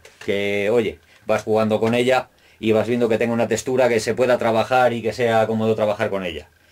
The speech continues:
no sea demasiado blanda ni demasiado dura. Bueno, y fui añadiéndole capas alrededor, capas alrededor, respetando el, el grueso que llevábamos, hasta que llegué más o menos a subir aquí arriba,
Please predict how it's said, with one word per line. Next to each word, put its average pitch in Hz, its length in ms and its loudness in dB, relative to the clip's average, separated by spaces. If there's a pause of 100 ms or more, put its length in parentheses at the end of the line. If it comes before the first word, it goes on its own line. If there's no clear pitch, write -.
(220)
no 82 80 -10
sea 98 160 0
demasiado 98 360 2
blanda 127 320 2
ni 120 140 2
demasiado 101 440 -2
dura. 87 280 -14 (600)
Bueno, 131 260 -2 (160)
y 98 100 -10
fui 131 360 0
añadiéndole 127 720 2 (220)
capas 120 320 0
alrededor, 135 520 2 (1000)
capas 127 340 0
alrededor, 143 540 0 (120)
respetando 117 600 0
el, 117 100 2
el 123 180 0
grueso 123 300 -2
que 123 60 0
llevábamos, 165 560 2 (340)
hasta 104 280 -4
que 101 100 -4
llegué 107 220 0
más 123 160 -2
o 131 60 -4
menos 135 200 -2
a - 20 -10
subir 104 220 -2
aquí 110 140 0
arriba, 151 440 0